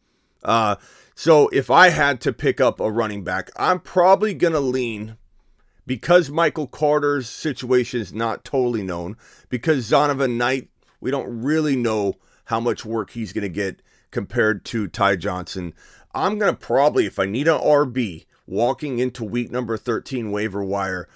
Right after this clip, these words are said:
uh, uh, submissions tonight, I'm probably gonna drop it on Jordan Mason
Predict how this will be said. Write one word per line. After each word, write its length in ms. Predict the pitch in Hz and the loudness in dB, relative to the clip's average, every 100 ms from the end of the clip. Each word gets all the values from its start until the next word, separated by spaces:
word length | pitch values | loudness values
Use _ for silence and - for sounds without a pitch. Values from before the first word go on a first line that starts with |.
| _ _ | _ _
uh, 380 | - 90 87 87 80 | -4 -2 -2 -6 -10
uh, 380 | - 92 87 85 58 | -8 -8 -8 -10 -12
submissions 680 | 69 - 107 104 98 95 87 | -12 -8 -6 -6 -6 -6 -8
tonight, 400 | - 101 85 80 - _ _ | -6 -6 -6 -10 -16 _ _
I'm 200 | - 120 | -8 -8
probably 500 | 101 - 135 139 156 | -6 0 2 2 0
gonna 260 | 131 131 120 | -2 0 -2
drop 600 | 107 - - 101 110 107 | -4 -12 -6 -2 0 0
it 80 | 98 | 0
on 180 | 92 92 | -2 -4
Jordan 380 | 92 98 90 85 | -2 0 -2 -6
Mason 380 | 85 - - | -10 -14 -18